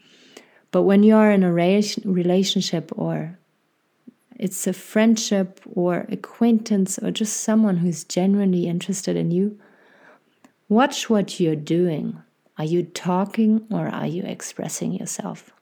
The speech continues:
If you wanna keep that person at a distance, keep talking, honey, because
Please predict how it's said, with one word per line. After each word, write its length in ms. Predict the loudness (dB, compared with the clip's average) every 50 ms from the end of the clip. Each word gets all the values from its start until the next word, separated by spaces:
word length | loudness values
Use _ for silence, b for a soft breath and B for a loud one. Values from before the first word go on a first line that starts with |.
| _ _ _ _ _ _ _ _ -8
If 180 | -8 -2 2
you 100 | 4 6
wanna 220 | 6 6 6 4 4
keep 180 | 2 0 0 2
that 220 | 2 0 0 -2
person 480 | -2 -2 -2 -2 0 0 0 0 -2 B B B B B B B B B B B B B B B B B _ 2
at 180 | 4 6 6
a 100 | 4 4
distance, 840 | 2 0 0 2 2 2 0 0 2 2 2 2 0 -2 -8 -14 -16 -20 _ _ _ _ _
keep 420 | -18 -4 0 2 2 2 2 0 -6
talking, 640 | -4 -2 0 0 0 -2 -4 -4 -4 -4 -4 -4
honey, 480 | -4 -4 -4 -2 -2 -2 -4 -4 -6 -8 b b b b b b b b b _
because 800 | -2 -2 -2 0 0 0 2 2 0 -2 -4 -6 -10 -16 -20